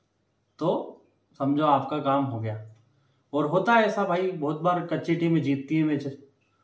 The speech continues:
पक्की team हार जाती है, India हार जाती है। और अभी देखा होगा आपने नवीन कुमार कबड्डी में, दिल्ली हार गई थी, कच्ची team से हार गई थी वो भी।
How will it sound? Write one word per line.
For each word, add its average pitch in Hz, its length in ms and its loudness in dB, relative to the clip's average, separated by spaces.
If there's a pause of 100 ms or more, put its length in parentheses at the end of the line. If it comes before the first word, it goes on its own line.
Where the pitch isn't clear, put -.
(420)
पक्की 135 240 -2
team 143 200 2
हार 131 240 2
जाती 135 360 2
है, 131 60 -2 (500)
India 135 300 4
हार 143 220 2
जाती 151 300 0
है। 175 220 0 (840)
और 135 220 0 (360)
अभी 135 260 -2
देखा 135 240 0
होगा 139 200 2
आपने 135 280 -4
नवीन 127 360 0
कुमार 127 400 -2
कबड्डी 123 400 -2
में, 123 160 -2 (220)
दिल्ली 131 260 2
हार 131 200 0
गई 127 160 -2
थी, 127 140 -6 (600)
कच्ची 131 300 -6
team 135 200 -2
से 131 120 -4
हार 120 160 -2
गई 120 120 -6
थी 123 120 -4
वो 117 180 -8
भी। 113 100 -10